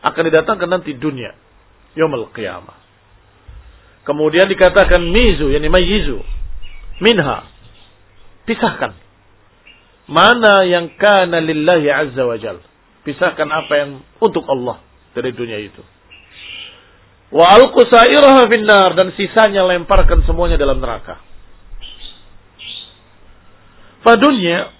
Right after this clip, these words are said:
wa kullu ma fiha mal'unah. Dunia dan seluruh apa yang ada di dalamnya dilaknat, tercela. Ay mub'adatun 'anillah.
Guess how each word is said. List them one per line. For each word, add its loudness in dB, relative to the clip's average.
wa 8
kullu 6
ma 6
fiha 0
mal'unah. 2
Dunia 0
dan 4
seluruh 4
apa 0
yang -8
ada 4
di 0
dalamnya 0
dilaknat, -4
tercela. -6
Ay 6
mub'adatun 6
'anillah. 2